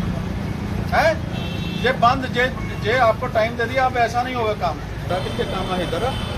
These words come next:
ਸ਼ਹਿਰ 'ਚ ਹੈ? ਕਿੰਨੀ ਜਗ੍ਹਾ ਤੇ ਕੰਮ ਆ ਤੁਹਾਡਾ ਚਿਕਨ ਦਾ? ਹੈ,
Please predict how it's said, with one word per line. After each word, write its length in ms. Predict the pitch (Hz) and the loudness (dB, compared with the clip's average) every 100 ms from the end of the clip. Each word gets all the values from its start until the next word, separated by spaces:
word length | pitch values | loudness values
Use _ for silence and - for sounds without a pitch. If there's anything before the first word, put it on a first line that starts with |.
| - - - - - - - - - - - - 539 - - - - - - - - - - | -4 -4 -4 -4 -4 -4 -4 -4 -4 -4 -4 -4 -6 -4 -4 -4 -4 -4 -4 -4 -4 -4 0
ਸ਼ਹਿਰ 200 | 180 214 | 0 0
'ਚ 40 | 262 | 0
ਹੈ? 160 | 277 - - - - - - - - - - - - - | -2 -4 -6 -4 -4 -4 -4 -4 -4 -4 -4 -4 -4 -2
ਕਿੰਨੀ 240 | 214 247 240 | 0 0 2
ਜਗ੍ਹਾ 220 | 240 254 | 2 2
ਤੇ 120 | 262 | 2
ਕੰਮ 280 | 247 220 226 | 0 0 0
ਆ 40 | |
ਤੁਹਾਡਾ 300 | 226 208 214 | 0 0 2
ਚਿਕਨ 300 | 208 202 208 | 0 0 0
ਦਾ? 80 | 202 160 - - - - - - - - - - - - 679 679 - 698 - - - - - 165 | 0 0 0 -2 -2 -2 -2 -2 -2 -2 -4 -2 -2 0 0 0 0 -2 -2 -2 -2 -2 -2 0
ਹੈ, 180 | 156 | 0